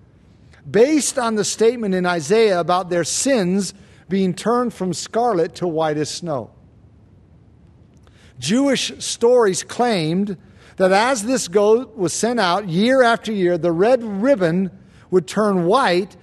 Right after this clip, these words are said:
to picture the fact that God had forgiven the sins of Israel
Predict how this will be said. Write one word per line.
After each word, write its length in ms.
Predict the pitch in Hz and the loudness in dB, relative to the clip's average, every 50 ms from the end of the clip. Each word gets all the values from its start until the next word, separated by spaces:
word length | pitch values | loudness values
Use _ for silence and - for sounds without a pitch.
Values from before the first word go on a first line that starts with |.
| - - | -20 -12
to 100 | - - | -10 -10
picture 420 | - - - 262 294 - - 240 233 | -8 -4 -2 -4 -2 -2 -6 -4 -2
the 120 | 202 180 | -2 -2
fact 360 | - - 160 151 156 165 - - | -2 -2 -2 0 0 -2 -4 -6
that 160 | 190 170 156 | -6 -4 -2
God 320 | 180 196 208 214 233 226 | 0 0 0 0 0 -2
had 140 | 175 208 180 | -2 -4 -4
forgiven 400 | 156 208 196 165 180 180 170 180 | -4 -6 -2 -2 -2 -2 -2 -4
the 80 | 170 147 | -6 -6
sins 320 | - - 208 233 233 208 233 | -6 -2 -2 -2 -2 -2 -4
of 120 | 214 185 | -2 -2
Israel 500 | 170 151 117 117 139 143 151 147 - | -2 -2 -2 -2 -2 -2 -2 -4 -6